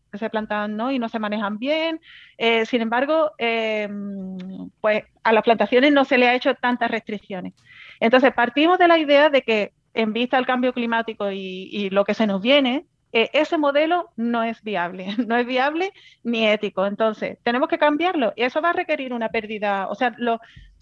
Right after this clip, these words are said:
las grandes empresas forestales no pueden, eh, pensar que van a seguir extrayendo, extrayendo esta cantidad de dinero y con estos beneficios enormes a costa de muchas veces de la sociedad y del ambiente. Pues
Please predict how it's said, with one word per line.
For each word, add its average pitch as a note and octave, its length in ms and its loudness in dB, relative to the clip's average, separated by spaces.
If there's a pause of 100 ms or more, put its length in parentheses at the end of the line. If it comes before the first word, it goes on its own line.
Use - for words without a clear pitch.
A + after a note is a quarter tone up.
las A#3+ 180 0
grandes D4 260 0
empresas D#4+ 340 -2
forestales D4 440 -2
no F4+ 100 -6
pueden, C#4+ 560 -2
eh, A3+ 300 -6
pensar A#3 420 -4
que A#3 140 -2
van A3+ 160 -2
a A3+ 100 -2
seguir A#3+ 420 -6 (220)
extrayendo, B3 600 0
extrayendo A#3 680 0
esta A#3+ 240 -2
cantidad A3+ 480 -2
de A3+ 300 -4
dinero A#3 360 -4
y A3+ 60 -6
con A#3 140 -6
estos A3+ 240 -4
beneficios A3 640 -4
enormes A3+ 400 0
a G#3 80 -2
costa A3+ 380 -4
de G#3 420 -4
muchas G#3+ 240 -8
veces A3 200 -8
de G3+ 80 -2
la G3+ 100 -2
sociedad G3+ 560 -4
y G3+ 160 -10
del F#3+ 460 -8
ambiente. G3+ 500 -4
Pues - 280 -8